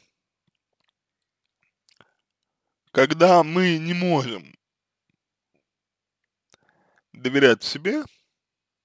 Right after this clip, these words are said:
когда у нас есть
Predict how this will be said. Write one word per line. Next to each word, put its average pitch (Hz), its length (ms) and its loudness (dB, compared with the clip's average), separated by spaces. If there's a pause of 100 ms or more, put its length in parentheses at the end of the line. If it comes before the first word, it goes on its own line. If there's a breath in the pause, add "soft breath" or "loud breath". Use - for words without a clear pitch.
(3000)
когда 147 360 4
у 147 60 0
нас 143 400 2
есть 135 680 -6